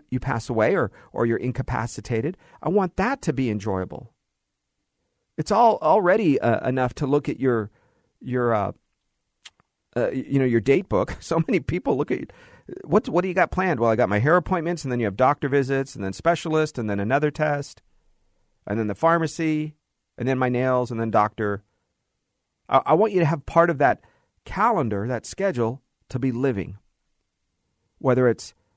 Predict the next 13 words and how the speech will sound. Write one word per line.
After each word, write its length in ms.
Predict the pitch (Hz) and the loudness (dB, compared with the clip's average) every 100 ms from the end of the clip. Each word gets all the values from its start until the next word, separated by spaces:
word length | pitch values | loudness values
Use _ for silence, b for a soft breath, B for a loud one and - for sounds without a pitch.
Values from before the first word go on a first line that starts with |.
| _ _ _ _ _ _ - | _ _ _ _ _ _ -8
yoga 380 | 123 143 143 127 | 4 6 6 4
classes 680 | - 113 101 - 104 92 110 | 2 2 2 -2 -4 -2 0
or 280 | 113 107 | 0 0
swim 480 | 104 - 156 143 123 - _ _ - | -2 -2 0 0 -4 -10 _ _ -4
exercise, 800 | 110 - 104 107 92 104 107 _ _ _ _ _ _ _ | -4 -4 -4 -2 -4 -8 -16 _ _ _ _ _ _ _
sitting 360 | - 196 262 269 | -2 0 2 2
in 100 | 185 | 0
a 80 | |
chair, 640 | 131 - - 123 - - - _ _ _ _ _ _ _ _ _ | -2 -4 -4 -4 -6 -12 -16 _ _ _ _ _ _ _ _ _
watching 520 | 120 175 - 208 180 - _ _ _ _ _ _ _ _ _ | 0 0 2 -2 -4 -10 _ _ _ _ _ _ _ _ _
whatever's 760 | - - 131 131 156 160 139 | -20 -10 0 2 4 4 2
on 140 | 135 | 0
television 640 | 120 131 117 92 90 117 | -2 0 0 -2 -6 -6